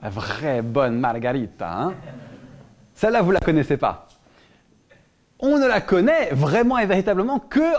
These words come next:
en la mangeant, que en la goûtant. C'est ça la vraie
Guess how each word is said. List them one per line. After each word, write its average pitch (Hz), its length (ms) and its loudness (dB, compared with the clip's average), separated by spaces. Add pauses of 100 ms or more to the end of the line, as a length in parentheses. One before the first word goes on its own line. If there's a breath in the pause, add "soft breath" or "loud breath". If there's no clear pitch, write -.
en 233 160 0
la 254 380 -2
mangeant, 233 680 -2 (280 soft breath)
que 277 240 2
en 214 180 -4
la 208 200 -2
goûtant. 175 720 -2 (320 soft breath)
C'est - 200 -14
ça - 280 -8
la 170 120 -2
vraie 143 240 -6